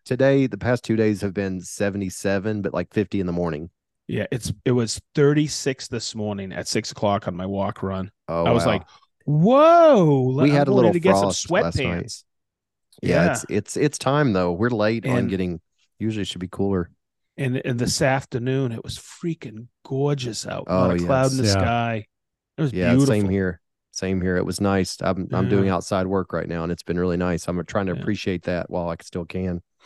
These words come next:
Speaker 2: Yeah. October's my favorite, uh, month here in Indiana. I just love it.
Speaker 1: It's a good month.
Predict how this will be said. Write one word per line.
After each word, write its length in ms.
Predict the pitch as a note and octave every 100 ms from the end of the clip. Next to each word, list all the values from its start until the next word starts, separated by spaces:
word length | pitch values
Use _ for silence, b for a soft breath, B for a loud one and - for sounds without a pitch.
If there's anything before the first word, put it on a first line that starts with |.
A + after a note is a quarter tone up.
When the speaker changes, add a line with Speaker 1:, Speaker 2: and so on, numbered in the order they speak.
| b b -
Speaker 2:
Yeah. 360 | B2 A#2 G#2+ - _ -
October's 480 | A#2 - C#3+ B2+ B2
my 160 | B2 A2
favorite, 460 | - A#2 A#2 A#2 _
uh, 160 | A2 G#2+
month 300 | G#2+ G#2+ F#2+
here 240 | A#2 G#2
in 80 | G2+
Indiana. 640 | G2+ G2+ G2+ G2+ G2+ G2 _ _
I 60 | -
just 220 | A2 -
love 260 | G#2 G#2
it. 140 | G2+ - _ _ _ -
Speaker 1:
It's 220 | F#2 -
a 60 | F2
good 180 | F2
month. 380 | F2+ F2 E2+ -